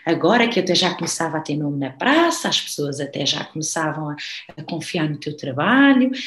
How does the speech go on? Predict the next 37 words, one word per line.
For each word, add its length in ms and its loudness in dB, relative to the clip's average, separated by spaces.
até 280 2
já, 440 0
já 160 0
não 140 0
havia 220 0
aquele 320 4
medo 300 4
de 40 0
não 140 2
haver 240 2
inscrições, 760 4
porque 180 0
à 60 0
partida 520 -2
pelo 180 -4
menos 180 -4
os 80 -2
suficientes 640 -2
vinham. 680 6
Como 260 4
assim 420 2
agora 300 0
queres 720 -4
coisas 340 -2
diferentes 840 -4
que 60 -14
tu 200 -12
própria 380 -6
não 120 -12
sabes 380 -10
o 80 -20
que 160 -14
é? 140 -10
Então 260 -4
sim, 380 -2
está 220 -2
alinhado, 480 -2